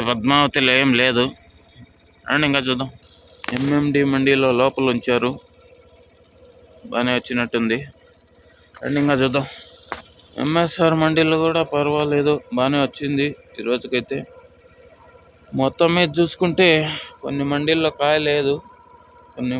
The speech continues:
మండీల్లో బాగానే కనబడుతుంది. ఓవరాల్గా చూసుకుంటే నిన్నటితో పోలిస్తే తగ్గిందనే చెప్పొచ్చండి దిగుమతి అయితే. ఓకే, ఇంకా ఈరోజు రేట్లు నాలుగు వందల నుంచి ఐదు వందలు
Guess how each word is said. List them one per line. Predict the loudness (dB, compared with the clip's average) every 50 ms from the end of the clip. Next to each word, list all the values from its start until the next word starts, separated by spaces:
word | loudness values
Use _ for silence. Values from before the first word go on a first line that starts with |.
| -4 -4
మండీల్లో | -4 -2 -2 -2 -2 -2 -2 -2 -2
బాగానే | -2 -2 -2 -2 -2 -2
కనబడుతుంది. | -2 -2 -4 -4 -4 -2 -2 0 0 -2 -4 -6 -8 -14 -20 -20 -20 -20 -20 _ -20 -10 -4 -2
ఓవరాల్గా | 0 0 0 0 0 0 0 0 0 -2
చూసుకుంటే | -2 -6 -6 -6 -8 -8 -6 -4 -4 -4 -4 -4
నిన్నటితో | -4 -6 -6 -6 -6 -6 -4 -2 -2 0 0
పోలిస్తే | 2 2 2 2 0 -2 0 0 2 2 2 2 0 -4 -10 -18 -20 -20 -20 -20 -20 _ _ -20 -20 -20 -8 -2 0
తగ్గిందనే | 0 0 0 0 0 0 2 2 2 2 2 2 2
చెప్పొచ్చండి | 2 2 2 2 0 0 0 0 0 0 2 2 0 0 -2 -4 -4 -4
దిగుమతి | -2 -2 0 0 -2 0 0 2
అయితే. | 0 0 0 -2 -4 -6 -6 -10 -18 -20 _ _ -20 -20 -20 -20 -20 -20 -20 -20 -20 -16 -10 -8 -6
ఓకే, | -2 0 -2 -2 -2 -6 -18 -20 -20 -20 -20 -16 -10
ఇంకా | -6 -4 -2 0 0 0
ఈరోజు | 2 4 4 4 4 4 4 4 4
రేట్లు | 4 2 2 0 0 2 2 4 4 2 2 -2 -4 -8 -16 -20 -20 -20 -20 -20 -20 -20 -20 -20 -20 -16 -12 -6 -2
నాలుగు | 0 0 2 2 2 2 0
వందల | 0 0 0 0 0 -2
నుంచి | -4 -4 -2 -2 0 2 2
ఐదు | 2 2 0
వందలు | 2 2 2 2 2